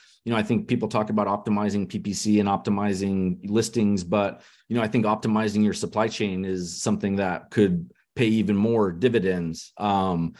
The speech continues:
so that's another kind of thing for us is s-, supply chain and making sure that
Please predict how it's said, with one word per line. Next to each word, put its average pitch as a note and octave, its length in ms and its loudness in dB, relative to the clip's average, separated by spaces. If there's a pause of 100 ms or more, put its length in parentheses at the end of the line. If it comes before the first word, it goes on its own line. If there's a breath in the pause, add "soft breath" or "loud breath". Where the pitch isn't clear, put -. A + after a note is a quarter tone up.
(180 loud breath)
so B2+ 120 4
that's B2 220 4 (100)
another B2 420 4
kind B2+ 240 -4
of A#2+ 80 -2
thing B2 300 0
for A#2+ 140 2
us A#2+ 160 -2
is - 180 -8
s-, A2 160 -14
supply G#2+ 320 2
chain A2+ 400 0
and G#2 160 2
making G#2+ 280 2
sure G#2 260 0
that G2 240 -2